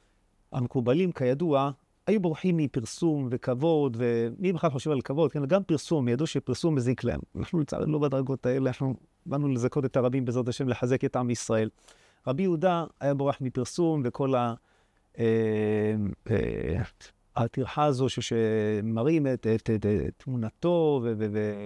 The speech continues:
ושמו ברחבי העולם. אבל,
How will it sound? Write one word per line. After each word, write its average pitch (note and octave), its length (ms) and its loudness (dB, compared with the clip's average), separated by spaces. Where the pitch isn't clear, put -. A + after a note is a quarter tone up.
ושמו C#3+ 360 0
ברחבי A#2+ 360 0
העולם. A2 420 0
אבל, E3+ 560 -2